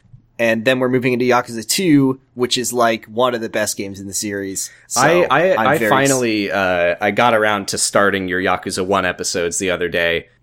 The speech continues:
Speaker 2: Um, and you, you were saying, uh, out loud on this podcast that you just think that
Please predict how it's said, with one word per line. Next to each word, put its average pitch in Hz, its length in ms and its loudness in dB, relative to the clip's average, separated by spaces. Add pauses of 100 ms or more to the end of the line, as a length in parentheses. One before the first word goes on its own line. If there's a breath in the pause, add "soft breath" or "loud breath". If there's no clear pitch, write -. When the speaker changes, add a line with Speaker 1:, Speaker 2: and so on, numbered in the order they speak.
Speaker 2:
Um, 90 600 -4
and 120 120 0
you, 220 300 0
you 170 240 -2
were 240 120 0
saying, 113 600 0 (160)
uh, 92 480 0
out 107 220 0
loud 104 240 2
on 98 80 -4
this 95 100 -8
podcast 92 600 -2
that 95 100 -6
you 131 200 -4
just 151 240 0
think 117 200 0
that 95 100 -6